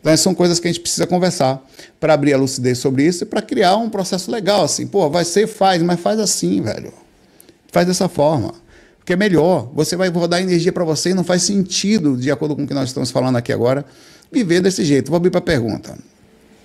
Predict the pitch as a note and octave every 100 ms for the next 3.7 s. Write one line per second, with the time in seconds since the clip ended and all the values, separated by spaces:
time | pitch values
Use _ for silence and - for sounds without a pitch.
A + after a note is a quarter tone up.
0 | - _ - - - - - - - G3
1 | G3 G3+ G3 F#3 F3 - - D3+ D#3+ E3
2 | E3 - D#3+ D3+ E3+ D#3 D3 D3 C#3 B2+
3 | E3+ C#3+ A#2+ A#2+ C#3 D3+